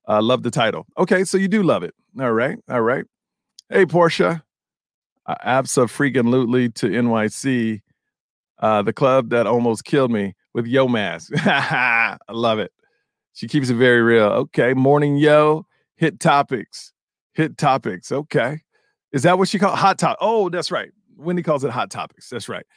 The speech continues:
There's so many different topics on different shows. Hot Topics. Um, anyway, so, uh, this weekend was great, man. Um, I felt good. I, I, I gotta be honest with you. I, there was, like, last night, I was just really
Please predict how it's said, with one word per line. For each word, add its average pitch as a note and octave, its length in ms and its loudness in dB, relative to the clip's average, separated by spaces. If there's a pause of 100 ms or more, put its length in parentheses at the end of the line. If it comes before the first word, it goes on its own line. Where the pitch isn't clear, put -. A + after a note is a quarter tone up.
(200)
There's G#3+ 160 0
so A#3+ 100 4
many A3 160 0
different E3 300 -2
topics A2+ 400 -8
on A#2 140 -14
different A#2 260 -16
shows. G#2 300 -16
Hot - 260 -2
Topics. G#2 560 -2 (680)
Um, G#2+ 480 2 (160)
anyway, G#3+ 300 4 (1000)
so, D3+ 420 2 (460)
uh, C3+ 420 4
this F3+ 220 0
weekend G#3 240 2
was C3 140 2
great, D3 360 2
man. E3+ 460 0
Um, G#2 720 -2 (500)
I - 20 -10
felt G3 440 2
good. E3+ 380 2
I, C#3+ 120 -2
I, B2+ 260 -4
I D3+ 40 -4
gotta D#3+ 160 -2
be D#3 120 0
honest C#3 280 -2
with F3+ 160 -4
you. - 80 -4
I, A2 420 -2
there B2+ 140 -8
was, B2+ 400 -4
like, G#2+ 180 -6 (100)
last C3+ 520 -4
night, G#2+ 320 -2
I D#2+ 40 -6
was G#2+ 120 -6
just B2 200 -6
really G#2+ 460 0